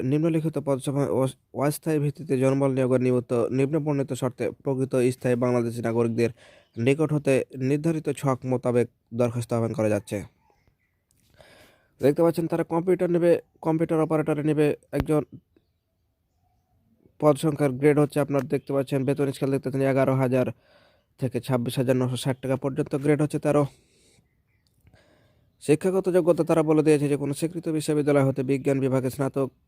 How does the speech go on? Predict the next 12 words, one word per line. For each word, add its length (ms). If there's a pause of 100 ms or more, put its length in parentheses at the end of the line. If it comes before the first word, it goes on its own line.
(100)
সম্মান 440
বা 100 (220)
সমানের 480
ডিগ্রি 260 (560)
থাকতে 240
হবে। 160 (120)
কম্পিউটার 340
মুদ্রা 260
এখন 160 (120)
প্রতি 240
মিনিটে 320 (1300)
সর্বনিম্ন 480